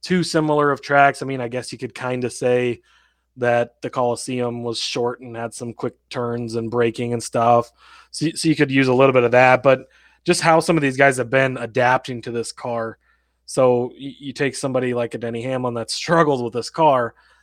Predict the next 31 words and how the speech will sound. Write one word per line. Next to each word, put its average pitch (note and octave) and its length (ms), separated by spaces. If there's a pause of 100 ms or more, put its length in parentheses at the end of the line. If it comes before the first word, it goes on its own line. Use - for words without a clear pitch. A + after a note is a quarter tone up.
that's B2+ 180
gonna C3 180
knock B2 280
him A#2+ 140
down B2 260
for A2+ 140
sure, C3 320
because A2+ 560 (840)
y-, A#2+ 100 (100)
you C3 160
know, A2 240
that's, A2+ 320
that's A2+ 260
been, A#2+ 380
he's A#2 180
had B2 180
so B2+ 120
many A2+ 240
issues. A#2+ 360
But A#2 100
then A#2+ 120
you B2 80
have A#2 100
a A#2 40
guy A#2+ 180
like B2 200
Ross B2 260
Chastain C3 600
or A2+ 120
Chase B2 260
Briscoe B2+ 600